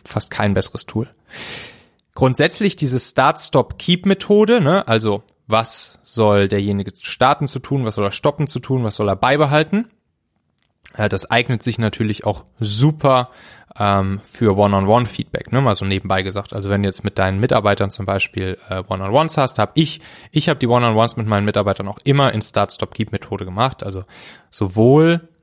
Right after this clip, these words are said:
mh, meine Mitarbeiter haben mir in diesen One-on-Ones Start-Stop-Keep, äh, gegeben, jeweils immer einen Punkt mitbringen, und ich hab meinen Mitarbeitern das dann auch gegeben. So haben wir es dann ungefähr alle zwei Wochen gemacht. Und das war natürlich auch perfekt,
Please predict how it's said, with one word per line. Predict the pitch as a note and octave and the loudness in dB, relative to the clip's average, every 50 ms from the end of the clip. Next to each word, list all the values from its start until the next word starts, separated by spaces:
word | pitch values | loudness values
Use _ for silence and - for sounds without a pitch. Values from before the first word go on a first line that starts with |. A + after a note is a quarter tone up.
| _ _ _ _ _ - | _ _ _ _ _ -10
mh, | - A#2 A2+ A2+ A2 G#2+ G#2+ A2 - | -6 -6 -4 -2 -2 -2 -4 -4 -6
meine | - A2 G#2 G2+ G#2 G#2 | -6 -4 -2 0 0 0
Mitarbeiter | B2 C#3 - - G#2+ G#2 G#2+ - G2 - | 0 0 0 0 0 0 0 -2 -4 -6
haben | G#2 G2+ G2 G2+ G#2+ A2+ | -6 -4 -2 0 2 2
mir | B2 C3 C#3 D#3 F3+ | 4 4 4 4 2
in | F3+ F3+ | 2 0
diesen | F3 F3 E3 F3 | 0 0 0 2
One-on-Ones | E3+ E3+ E3+ E3+ E3+ E3 F3 G3+ G#3 - | 2 2 2 2 2 2 2 0 0 0
Start-Stop-Keep, | - - E3+ E3+ - - - F3+ - - - F#3+ F#3+ - - - - - | 0 0 2 2 2 0 -2 -2 -2 -2 -4 -4 -4 -4 -10 -16 -4 0
äh, | E3+ E3+ E3+ | 2 2 2
gegeben, | E3 E3 D#3+ E3+ F3 G3 A3+ G#3 G3+ - - _ | 2 0 2 2 2 4 2 0 -2 -4 -10 _
jeweils | - - - - C#3 C#3 D3 C#3+ - | -20 -8 -4 0 2 4 2 2 2
immer | C#3+ C#3 B2 - | 0 0 2 2
einen | C3 C#3 C#3+ | 0 0 0
Punkt | - - D3+ C#3+ C#3 - | 0 0 0 0 0 0
mitbringen, | C#3+ D#3 D#3 - - F3+ F#3+ A#3 B3 - - - - - - - | 0 0 0 -2 0 0 0 0 -2 -8 -16 -20 -20 -20 -14 -6
und | - C3+ G2+ | -4 -2 -2
ich | - - | 0 0
hab | D3 - B2 | 0 0 2
meinen | A#2 A2+ A#2 | 2 2 4
Mitarbeitern | A#2 A2 A2+ A2 G#2 G#2 G2+ A2 G#2 | 4 2 4 4 4 2 2 0 -2
das | G2+ - | -4 -4
dann | - G2+ | -6 -4
auch | - G#2 G2+ | -4 -4 -4
gegeben. | - - F#2+ F#2+ | -2 -4 -6 -4
So | G2 | -2
haben | G2+ | -2
wir | G#2+ | -2
es | G#2+ | -4
dann | - G#2+ G#2 | -4 -4 -4
ungefähr | G#2+ G2+ G2+ - - - | -4 -4 -4 -2 -2 0
alle | - G#2 G2+ | 2 2 2
zwei | - - - G2 G2+ | 0 0 0 0 2
Wochen | B2+ F#3 - G3+ | 2 2 4 4
gemacht. | F#3 F3 E3 E3 E3 - - - _ - - - - - - - - - _ _ _ - | 4 4 4 2 2 0 -6 -14 _ -20 -20 -20 -20 -20 -20 -20 -20 -20 _ _ _ 0
Und | A#2 A2+ G#2+ G#2+ G#2+ G2+ G2 - | 2 4 6 6 4 4 2 0
das | G#2 - - - | -2 0 0 0
war | G#2+ | 0
natürlich | G2 F#2+ - - A2 - - | 0 -2 -4 -6 -10 -12 -14
auch | - - | -16 -14
perfekt, | - - - - - D#3 D#3+ - - - - - | -14 -14 -6 -4 -2 -2 -2 -4 -8 -12 -14 -14